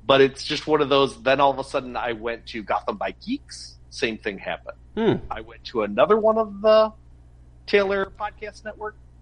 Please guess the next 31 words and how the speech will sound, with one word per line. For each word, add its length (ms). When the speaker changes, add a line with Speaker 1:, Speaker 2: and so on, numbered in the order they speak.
Speaker 1:
same 300
thing 180
happened. 340
Speaker 2:
Hmm. 200
Speaker 1:
So 200
it's 160
like, 380
they 360
are 220
either, 800
so, 260
there's 300
either 180
something 460
going 260
on 280
with 180
the 80
way 180
they 520
have 240
changed 540
uploading 680
or 300
the 140
way 380
iTunes 1000
is 580
bringing 360
it 220
in. 80